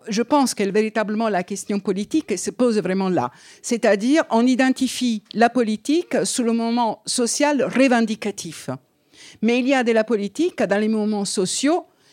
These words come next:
instituants. Et cette chose-là, elle est vraiment très importante. Et donc, il y a eu un lien très fort entre le mouvement des logiciels libres,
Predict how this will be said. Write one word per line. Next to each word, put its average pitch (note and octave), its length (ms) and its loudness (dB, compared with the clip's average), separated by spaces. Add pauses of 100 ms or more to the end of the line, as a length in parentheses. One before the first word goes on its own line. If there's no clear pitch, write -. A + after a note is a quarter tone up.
(260)
instituants. F#3+ 760 0 (1120)
Et G#3+ 120 4
cette A#3+ 260 -2
chose-là, A#3+ 640 2
elle G#3+ 160 2
est G#3 60 2
vraiment D4 260 0
très A#3+ 280 -4
importante. F#3 560 -4 (100)
Et C#4+ 140 0
donc, C4 500 0
il F#3 180 -4
y G3+ 80 2
a E3+ 120 4
eu D#4+ 280 2 (120)
un G3 100 -2
lien A3 380 -4
très - 280 -4
fort C#4 600 0 (340)
entre G#3+ 560 2 (340)
le A#3+ 180 2
mouvement C4+ 580 2 (160)
des A#3+ 280 0
logiciels C4 600 2
libres, D#4 380 -2